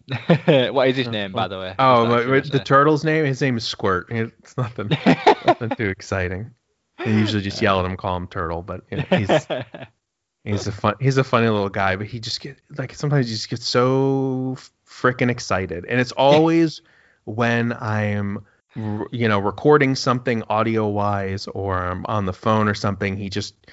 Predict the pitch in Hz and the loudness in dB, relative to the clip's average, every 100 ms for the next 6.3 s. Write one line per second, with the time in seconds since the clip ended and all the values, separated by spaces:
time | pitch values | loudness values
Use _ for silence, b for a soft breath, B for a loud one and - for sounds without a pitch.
0 | B B 113 110 123 120 117 131 131 120 | B B -6 -2 0 0 2 2 4 2
1 | 120 104 101 - - 110 113 - 110 107 | 0 -2 -4 -6 0 2 2 -2 0 0
2 | 101 - 113 107 - 98 104 104 110 101 | -2 -6 -6 -6 -8 -4 -4 -2 -2 -2
3 | 101 95 101 101 110 95 - 110 - 113 | 0 2 2 0 -6 -8 -10 -12 -8 -8
4 | 95 98 107 - 107 107 104 101 104 - | 0 2 2 0 -6 -4 -6 -6 -6 -6
5 | 104 95 98 101 98 98 98 98 101 123 | -6 -2 -2 -2 -4 -4 -6 -8 -8 -10
6 | 101 107 | -10 -12